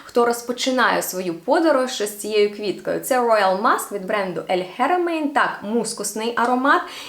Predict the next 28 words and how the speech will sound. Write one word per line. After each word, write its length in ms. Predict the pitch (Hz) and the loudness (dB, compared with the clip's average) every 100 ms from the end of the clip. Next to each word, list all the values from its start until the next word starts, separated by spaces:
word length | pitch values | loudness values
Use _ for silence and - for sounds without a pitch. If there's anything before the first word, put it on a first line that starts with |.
| 285 | -8
І, 320 | 254 247 254 247 | -4 -2 2 2
м, 260 | 240 233 233 | 4 0 0
конвалія 400 | 262 247 370 339 | -2 2 4 4
тут 240 | 285 277 269 | 2 0 0
не 120 | 247 | 0
така 300 | 247 254 226 | 0 2 2
помітна, 480 | 220 226 392 - 233 | 2 0 0 0 -2
вона 200 | 240 240 | 0 -2
в 120 | - | -2
компанії 840 | 226 220 226 214 208 196 190 190 - - 269 | -4 0 2 2 -2 -4 -6 -8 -10 -14 -4
ірису, 920 | 220 240 330 320 302 285 - 254 247 | 0 4 6 6 4 0 0 0 -2
жасміну, 920 | 233 185 - 247 302 302 269 262 254 240 | -2 -2 0 2 2 4 2 2 0 0
іланг-ілангу. 1200 | 202 196 202 208 254 311 311 294 247 254 254 247 - 320 - | 0 -2 -2 0 4 6 4 2 2 2 2 0 -8 -12 -4
І 260 | 247 240 233 | 0 0 0
в 20 | |
поєднанні 460 | 247 247 262 254 | 0 4 2 2
з 80 | 247 | 0
мускусом 680 | 269 494 - 277 220 202 196 | 0 0 0 -2 0 -2 -2
відчуття 460 | 233 226 - 208 208 | -6 -6 2 2 2
дуже 420 | 233 220 202 190 | -2 -2 0 0
чисте. 840 | - - 277 285 285 - - 254 247 | -2 0 4 4 2 -2 -2 0 0
Насправді 460 | 240 - 277 247 | 0 0 0 0
тут 220 | 233 240 226 | -4 -8 -8
є 60 | |
трішечки, 720 | 220 254 247 233 190 - 196 - - - 311 - | -6 -4 -4 -4 -8 -6 -6 -8 -14 -12 -10 -2
а, 480 | 202 190 180 180 190 208 - | 2 4 4 4 2 0 -4
меду, 640 | 220 208 160 165 339 453 | -2 0 0 2 0 2
тож 380 | 262 226 214 214 | 2 4 4 0